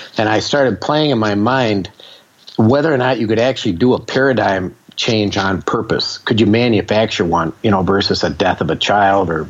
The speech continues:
divorce, or usually traumatic things, uh, are, are what causes a, a lifetime paradigm shift. And it just occurred to me,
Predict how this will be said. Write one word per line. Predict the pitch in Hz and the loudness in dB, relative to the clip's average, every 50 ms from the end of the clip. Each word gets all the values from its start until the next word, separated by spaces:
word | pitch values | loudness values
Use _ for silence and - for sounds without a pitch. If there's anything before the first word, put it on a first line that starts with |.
| - - | -10 -4
divorce, | - 90 78 82 98 107 107 110 107 107 101 - - | -4 -2 0 2 2 4 4 4 2 2 0 -2 -2
or | 87 82 78 82 - - - - - | -2 -2 -2 -4 -8 -14 -16 -2 0
usually | - 123 110 113 113 90 | 0 2 2 2 0 0
traumatic | - 104 101 95 110 117 123 120 107 92 85 - | 0 0 2 2 2 2 2 2 0 -2 -4 -6
things, | - 117 117 113 110 101 - - - - - - - - - _ | -2 -2 0 0 0 -2 -6 -8 -16 -20 -20 -20 -20 -20 -8 _
uh, | - | -2
are, | 92 95 95 92 90 - 101 98 95 92 87 - | 0 2 2 0 0 0 0 0 0 -2 -4 -2
are | - 98 95 87 | 0 0 0 0
what | - 101 90 92 | -2 -4 -6 -4
causes | - 120 110 - 113 101 95 90 85 | -2 0 2 2 2 0 0 -2 -2
a, | 87 85 82 - - | -4 -4 -4 -4 -2
a | - 95 90 | -2 0 2
lifetime | 87 110 113 113 107 107 - 113 101 92 80 | 2 2 2 0 -2 -4 -6 -4 -4 -4 -4
paradigm | - - 117 110 110 107 98 90 80 82 80 | -4 -2 0 0 0 0 0 0 -2 -2 -4
shift. | - - - 95 87 82 - | -6 -2 -2 -2 -2 -2 -2
And | 113 110 | -2 -2
it | 113 107 | 0 0
just | 180 170 - - | 0 0 0 -2
occurred | - - - 180 180 180 151 | -6 -4 -2 0 2 2 2
to | 131 | 2
me, | 120 120 123 123 117 113 113 | 2 2 2 2 2 0 -4